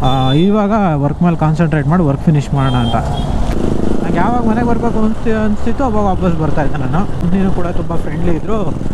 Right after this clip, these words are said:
ಅಂತ ಹೇಳಿದ್ರೆ ನೀವು valuable resource ಅಂತ ಗೊತ್ತಾಯ್ತು ಅಂತ ಹೇಳಿದ್ರೆ ಅವ್ರು ನೀವು ಹೇಳ್ದಂಗೆ ಕೇಳ್ತಾರೆ ಅವ್ರೂ ಕೂಡ.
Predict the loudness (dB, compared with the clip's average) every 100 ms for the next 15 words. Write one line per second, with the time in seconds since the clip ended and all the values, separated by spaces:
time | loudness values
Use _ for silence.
0 | 0 0 -2 0 0 0 0 0 0 0
1 | 0 0 0 0 0 0 0 0 0 0
2 | 0 0 2 0 0 0 0 0 0 0
3 | 0 0 0 0 0 0 0 0 0 0
4 | -2 0 0 -2 -2 0 0 0 0